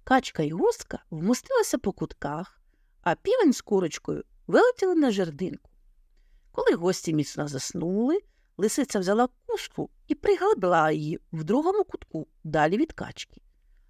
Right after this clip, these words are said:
А курка вчула крізь сон, що лисиця шарудить чимось.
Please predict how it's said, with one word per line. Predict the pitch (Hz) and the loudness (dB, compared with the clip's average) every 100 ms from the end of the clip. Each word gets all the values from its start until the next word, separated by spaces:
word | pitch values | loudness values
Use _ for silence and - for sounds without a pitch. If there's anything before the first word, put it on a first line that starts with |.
| _ | _
А | - | -12
курка | - 233 - 254 | -2 0 2 0
вчула | - - - 494 254 180 | -2 -6 -2 2 4 2
крізь | - 190 | 0 -4
сон, | - - 233 156 - _ _ | -4 0 2 2 -2 _ _
що | - - 240 | -18 0 2
лисиця | 330 - 214 - | 2 0 -2 -2
шарудить | 175 269 330 294 208 - | -2 0 0 0 -4 -2
чимось. | - 156 143 - | -2 -2 -4 -10